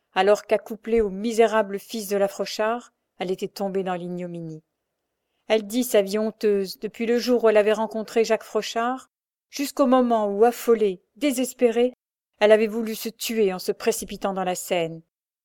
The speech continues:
Elle dit son désespoir, ses larmes et son profond repentir depuis sa rencontre avec les deux orphelines. Elle dit enfin, sans en paraître fière, son généreux sacrifice au profit d'Henriette et la longue expiation qu'elle s'était imposée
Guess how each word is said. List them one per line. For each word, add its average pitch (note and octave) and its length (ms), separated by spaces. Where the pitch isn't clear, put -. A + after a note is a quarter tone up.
Elle A3+ 180
dit B3+ 160
son A#3 180
désespoir, G#3 920
ses - 240
larmes G#3+ 360
et G3 40
son G#3 180
profond - 400
repentir A3 600
depuis F#3+ 220
sa G#3 140
rencontre G3+ 520
avec F#3 200
les F#3+ 100
deux F#3 240
orphelines. F3 600
Elle A3 140
dit A#3+ 160
enfin, A#3 400
sans A#3+ 300
en A#3 80
paraître G#3 380
fière, B3 500
son G#3 160
généreux B3 400
sacrifice A#3+ 680
au G#3 60
profit A3 380
d'Henriette G#3+ 600
et G#3 80
la A3 140
longue B3 280
expiation A3+ 720
qu'elle G3 160
s'était G#3 320
imposée G3 540